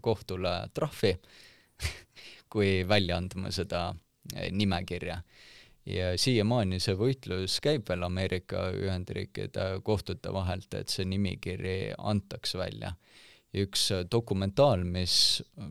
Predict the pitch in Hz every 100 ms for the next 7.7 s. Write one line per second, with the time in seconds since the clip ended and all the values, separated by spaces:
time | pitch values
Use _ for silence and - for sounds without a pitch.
0 | 92 - 101 98 98 117 120 87 - 92
1 | 95 87 - 92 92 92 92 90 92 95
2 | 98 95 - 95 - 98 110 87 - 87
3 | 92 90 90 90 92 92 95 95 98 95
4 | 92 92 - - 92 90 98 - - 98
5 | 92 92 107 98 90 - 92 - - 92
6 | 90 - 95 95 - 98 - 95 98 95
7 | 92 - 92 87 95 92